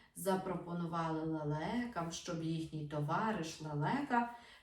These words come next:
приліг зверху на повітряній кулі. Так вони зможуть донести його до землі, і зберегти йому життя.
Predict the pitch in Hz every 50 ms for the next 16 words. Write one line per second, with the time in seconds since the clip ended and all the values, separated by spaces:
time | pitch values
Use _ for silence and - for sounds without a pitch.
0 | _ _ - 190 190 185 180 175 165 170 165 151 151 147 - 165 151 147 165 170
1 | 190 220 233 240 240 - - 214 208 196 190 190 185 - 175 160 160 160 160 156
2 | 151 160 165 165 170 175 175 180 - - 151 147 147 147 143 147 - - - -
3 | - - - - - _ - 208 208 240 294 320 311 - 208 190 190 185 180 170
4 | 165 151 147 - 165 165 170 208 247 262 - - 196 185 165 180 175 175 165 165
5 | 165 - - - - 208 240 240 226 185 170 165 165 160 160 170 170 170 185 185
6 | 180 170 147 143 143 143 143 - - - _ _ _ _ - 185 180 165 160 160
7 | 147 160 156 156 156 151 147 147 147 - - - - - - 202 220 247 285 294
8 | 294 - - - _ _ _ 170 - 170 165 160 160 160 165 165 165 175 170 165
9 | - - - 147 143 143